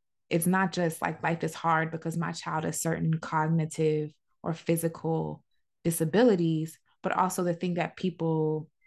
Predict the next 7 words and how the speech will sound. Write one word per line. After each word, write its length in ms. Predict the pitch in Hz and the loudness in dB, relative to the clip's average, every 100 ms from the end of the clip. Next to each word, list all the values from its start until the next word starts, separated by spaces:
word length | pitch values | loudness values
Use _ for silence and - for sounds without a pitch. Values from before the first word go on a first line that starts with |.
| _ - - - | _ -20 -14 0
you 120 | 196 | 2
know, 360 | 170 151 151 165 _ _ - | 4 0 -4 -8 _ _ -4
um, 520 | 156 151 147 165 160 - _ _ _ _ _ _ _ _ - - | -4 -2 -4 -6 -8 -14 _ _ _ _ _ _ _ _ -6 -2
because 200 | 202 233 | 2 4
a 40 | |
lot 200 | 226 254 | 4 4
of 120 | 247 | 2